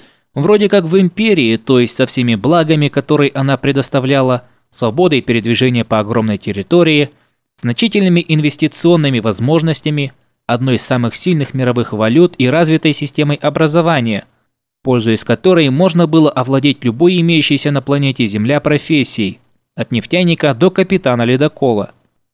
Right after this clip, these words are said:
А с другой, вроде как отдельно, сами по себе, да еще и относясь к остальным подданным империи с пренебрежением –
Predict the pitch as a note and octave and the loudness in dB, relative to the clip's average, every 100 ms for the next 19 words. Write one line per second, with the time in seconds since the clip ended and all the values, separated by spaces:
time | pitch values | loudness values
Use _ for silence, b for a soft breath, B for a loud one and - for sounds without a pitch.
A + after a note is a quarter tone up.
0 | - B2 G#2 A#2 B2 E3 G#3+ F3+ _ A#2+ | -6 -2 -2 -2 0 2 2 0 _ -6
1 | C3+ A#3 G#3+ G3+ G3 F#3+ C#3 C3+ A#2+ A2 | 0 2 2 0 0 -2 0 0 2 0
2 | G#2 - B2 A2+ A#2+ - D3+ F#3+ F3+ - | -2 -2 -2 0 -2 -2 -2 0 0 -2
3 | _ _ - B2 C#3+ C#3+ A3+ G#3+ F#3+ F#3 | _ _ -10 -2 2 2 2 2 2 0
4 | F#3+ F#3+ D#3 - D#3+ D#3 E3+ C3 D#3 D3 | 2 0 -2 -2 0 2 0 0 0 0
5 | C3+ B2 A#2 G#2+ F#3+ F3+ D#3+ - C#3 A#2+ | 0 0 0 -2 0 2 0 0 0 0
6 | G#2+ A2 G2 F3 D#3 G#2 - | -2 -2 2 2 2 -2 -4